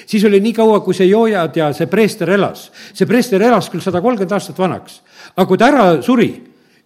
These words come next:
siis oli niimoodi, et läbi oli selle kuninga tegelikult elu. Siis ta hakkas tegelikult ebajumalaid kummardama ja tulid teised nõuandjad ja lihtsalt läksid ära. Kõik ei ole tugevad. Ja sellepärast on niimoodi, et kutsutakse, et elame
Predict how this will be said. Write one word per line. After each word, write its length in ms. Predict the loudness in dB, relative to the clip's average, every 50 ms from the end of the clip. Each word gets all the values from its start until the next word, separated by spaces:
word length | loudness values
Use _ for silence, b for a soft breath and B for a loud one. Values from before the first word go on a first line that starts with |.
| -2
siis 140 | -2 0 2 2
oli 160 | 2 2 2
niimoodi, 360 | 0 -2 -2 -2 -2 -2 -2
et 180 | -4 -4 0 2
läbi 240 | 2 2 4 2 0
oli 140 | 0 0 -4
selle 160 | -6 -6 -4 0
kuninga 340 | 0 0 -2 -2 -6 -6
tegelikult 420 | -6 -4 -4 -4 -6 -6 -8 -4 -4
elu. 140 | -2 -2 -2 -4 B B B B B B B
Siis 180 | -2 0 0 2
ta 120 | 2 2
hakkas 240 | 2 2 -2 -6 -2 -2
tegelikult 400 | -2 0 0 -2 -2 -2 -2 -2 -2
ebajumalaid 480 | 0 0 0 0 0 -2 -4 -4 -4 -4
kummardama 480 | -4 -4 -2 -4 -6 -6 -6 -6 -6
ja 60 | -4 -2
tulid 220 | 0 0 0 0 0
teised 360 | -2 -4 -2 -2 -4 -6 -4
nõuandjad 420 | -4 -2 -2 -2 -4 -6 -8 -8 -8
ja 80 | -4
lihtsalt 300 | -4 -4 -4 -4 -8 -12
läksid 220 | -12 -12 -10 -8 -8 -8
ära. 120 | -8 -10 B B B B B _
Kõik 400 | 2 4 4 4 2 0 0 2 6
ei 120 | 6 6 6
ole 180 | 6 4 2 2
tugevad. 540 | 2 0 0 0 -4 -6 -6 -10 -18 -20 _ B B B B
Ja 60 | -4
sellepärast 420 | -2 0 0 2 0 -2 -4 -4 -6
on 140 | -6 -6 -6
niimoodi, 340 | -6 -4 -4 -2 -2 -4
et 80 | -6 -6
kutsutakse, 600 | -4 -4 -4 -4 -4 -10 -10 -10 -10 -10 -10 -8 -6
et 40 | -6
elame 380 | -4 -2 -4 -4 -4 -4 -6